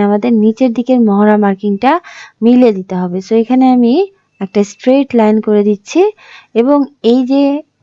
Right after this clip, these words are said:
অংশটা পাওয়া যাবে সাইডের দিক থেকে, এই সাইডের দিকের অংশ দিয়েই কিন্তু আমি এখানে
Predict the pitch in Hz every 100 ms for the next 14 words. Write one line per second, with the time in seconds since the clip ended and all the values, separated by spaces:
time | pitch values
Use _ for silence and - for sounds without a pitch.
0 | _ 208 202 - 214 214 _ _ 208 196
1 | 190 196 247 - 214 202 190 190 - 196
2 | 254 302 220 208 202 214 233 247 240 269
3 | 254 214 202 208 196 214 254 254 233 196
4 | 190 190 190 190 202